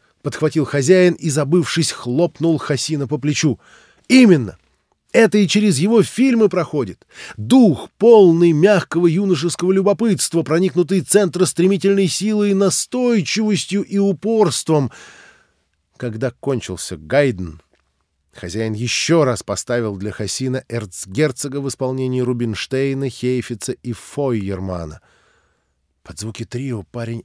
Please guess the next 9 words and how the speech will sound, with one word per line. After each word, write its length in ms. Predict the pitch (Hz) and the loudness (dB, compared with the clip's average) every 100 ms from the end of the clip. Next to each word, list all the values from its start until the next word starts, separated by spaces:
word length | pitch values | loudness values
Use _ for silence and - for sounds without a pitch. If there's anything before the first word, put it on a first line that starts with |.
| _ | _
опять 480 | - _ 143 135 92 | -20 _ -8 -8 -8
занялся 560 | 104 107 104 - 113 | -10 -10 -10 -10 -10
самокопанием 1040 | - - 113 101 - 95 120 123 123 123 - _ _ _ | -10 -10 -10 -10 -12 -12 -8 -6 -6 -8 -10 _ _ _
и 100 | 120 | -12
предавался 600 | 110 98 95 110 127 - | -10 -6 -2 0 -2 -2
этому 240 | 120 117 113 | -6 -6 -8
занятию 540 | 113 110 107 - 113 | -6 -6 -6 -8 -12
довольно 640 | 101 92 80 90 85 80 | -8 -8 -8 -10 -8 -10
долго. 440 | 78 87 82 73 | -10 -10 -10 -14